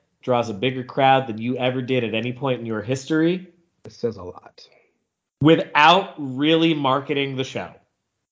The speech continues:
Speaker 2: There was never a television commercial for it.
Speaker 1: They just
Speaker 2: All
Speaker 1: Twittered
Speaker 2: social
Speaker 1: the
Speaker 2: media.
Speaker 1: I W C.
Speaker 2: Yeah, that's, by the way, that's still the most amazingly booked show, I think, in history.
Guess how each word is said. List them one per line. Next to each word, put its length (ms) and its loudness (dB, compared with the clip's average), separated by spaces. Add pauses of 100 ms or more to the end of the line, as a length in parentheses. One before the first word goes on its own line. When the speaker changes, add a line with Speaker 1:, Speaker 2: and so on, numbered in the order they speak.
(140)
Speaker 2:
There 140 6
was 200 4
never 460 0
a 140 -4
television 440 -4
commercial 340 -6
for 220 -14
it. 100 -20 (100)
Speaker 1:
They 300 2
just 500 0
Speaker 2:
All 220 4
Speaker 1:
Twittered 220 6
Speaker 2:
social 120 -2
Speaker 1:
the 60 0
Speaker 2:
media. 160 2
Speaker 1:
I 140 4
W 340 -4
C. 360 -16 (1000)
Speaker 2:
Yeah, 220 -2 (100)
that's, 220 2 (640)
by 100 6
the 80 6
way, 160 4
that's 200 2
still 180 -2
the 60 -2
most 340 0 (100)
amazingly 680 0
booked 280 0
show, 180 -4
I 80 -4
think, 240 -8
in 80 -8
history. 420 -14